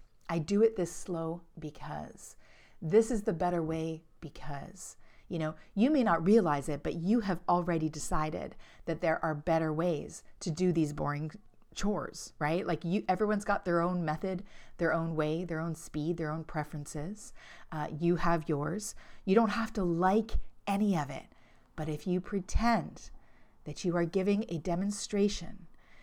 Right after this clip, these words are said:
if you pretend that you are the representation <laughs> to some, some other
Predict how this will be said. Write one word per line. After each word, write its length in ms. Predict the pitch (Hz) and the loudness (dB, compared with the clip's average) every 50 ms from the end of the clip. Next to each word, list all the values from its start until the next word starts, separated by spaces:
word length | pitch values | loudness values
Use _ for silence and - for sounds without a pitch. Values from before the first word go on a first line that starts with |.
| - - - | -20 -14 -12
if 120 | - 160 - | -4 0 0
you 100 | 185 185 | 0 2
pretend 580 | - 220 202 208 - 220 226 220 214 185 160 | 2 2 4 6 6 8 8 8 6 4 2
that 180 | - 180 160 - | 0 -2 -2 -2
you 300 | 156 147 175 214 262 285 | -2 0 2 2 2 2
are 160 | 277 277 262 | 0 0 0
the 80 | 247 233 | 0 2
representation 840 | 226 226 220 226 208 214 208 196 - 202 208 202 - - 143 123 - - - - - - - 269 - - | 0 2 0 0 -2 -2 -4 -4 -2 -2 -2 -2 -2 -4 -6 0 8 10 10 10 10 4 0 0 0 8
<laughs> 440 | - 330 339 - - - - - - - | 8 8 8 8 2 -8 -8 -8 4 6
to 120 | 349 330 | 8 8
some, 560 | 339 - - - - 220 208 226 233 254 262 - - - - - - - - 262 233 - - - | 8 4 0 2 2 4 4 4 2 -2 -4 -6 -8 -10 -10 -10 -12 -14 -14 -16 -16 -18 -18 -20
some 420 | - - - 311 330 311 311 - - | -18 -8 0 0 0 0 0 0 2
other 560 | - 247 240 247 240 226 226 226 226 220 - | 2 2 4 4 4 4 4 4 2 2 -2